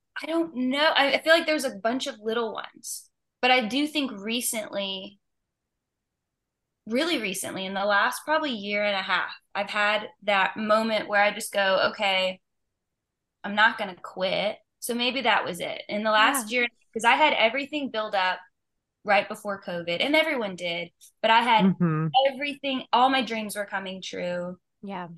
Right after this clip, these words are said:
Speaker 1: March of twenty twenty. Like, I was, we were talking to the labels. We were told there was something lining up. We were gonna sign one. Like,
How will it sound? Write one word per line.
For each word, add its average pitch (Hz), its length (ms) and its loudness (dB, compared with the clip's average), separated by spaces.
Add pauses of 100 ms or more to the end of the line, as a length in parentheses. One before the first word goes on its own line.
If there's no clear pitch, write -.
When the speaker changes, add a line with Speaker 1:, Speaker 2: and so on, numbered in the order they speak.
(340)
Speaker 1:
March 202 300 0
of 180 80 -14
twenty - 320 -12
twenty. - 380 -12
Like, 196 160 0
I 208 160 4
was, 196 320 -6
we 220 80 -6
were 220 80 -2
talking 202 400 -4
to 202 60 -12
the 196 120 -4
labels. 190 600 -6
We 190 100 -6
were 190 120 -6
told 208 380 -6
there 190 120 -4
was 190 120 -6
something 190 380 -8
lining 185 380 -2
up. 185 160 -4
We 190 60 -14
were 180 120 -8
gonna 180 160 -8
sign 180 360 -4
one. 180 200 -4
Like, 175 200 -6